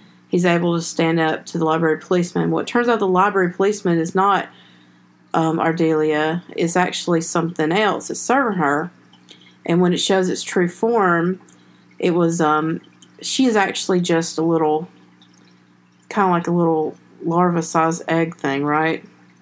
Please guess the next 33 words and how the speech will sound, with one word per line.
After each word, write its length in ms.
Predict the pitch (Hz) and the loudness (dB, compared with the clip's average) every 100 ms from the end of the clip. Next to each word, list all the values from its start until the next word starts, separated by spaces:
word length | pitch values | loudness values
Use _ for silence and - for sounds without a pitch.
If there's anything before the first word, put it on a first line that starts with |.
| - | -4
You 100 | 185 | 2
know? 300 | 180 180 185 - - _ - _ _ - | 2 2 0 -8 -20 _ -20 _ _ -6
Like, 120 | 160 | -4
she's 200 | - 190 | -4 -2
just 200 | 185 - | -4 -6
a 20 | |
small 320 | - 190 165 | -4 0 2
ball. 500 | 165 165 156 147 160 - - - - - - - | 2 2 2 0 -4 -8 -20 -20 -20 -20 -16 -4
And 460 | 170 170 165 175 - - | 0 2 0 -2 -6 -12
this, 400 | 175 190 180 - | -2 0 0 0
uh, 140 | 151 | -2
policeman 640 | 160 - 208 208 190 165 160 | -2 0 0 2 0 0 0
was 320 | 160 160 - | -2 -4 -2
really, 540 | 175 190 170 160 - - - _ _ - | 0 2 2 0 -4 -8 -20 _ _ -6
it's 320 | 170 - - | -4 -2 -2
described 760 | 190 180 - 175 180 185 185 | -2 -2 0 2 2 2 0
in 100 | 190 | 0
a 40 | 180 | 2
way 520 | 180 185 185 185 185 - - - | 2 2 2 0 -2 -10 -20 -6
that 100 | 175 | -2
it 100 | 170 | -2
sounds 340 | - 180 175 | 0 0 2
just 200 | - 180 | -2 -2
like 160 | 180 160 | 0 0
Leland 440 | 170 165 170 165 | 0 2 0 0
Gaunt 420 | 165 160 170 175 - | 0 0 0 -2 -4
from 460 | - 160 151 156 | -4 -2 -2 -2
Needful 340 | 160 160 175 170 | -2 -2 -4 -4
Things 360 | 165 165 170 | -2 -2 -2
in 60 | 160 | -2
his 120 | 156 | -4
true 200 | - 170 | -2 -4
form. 460 | 175 190 208 208 | 0 0 2 0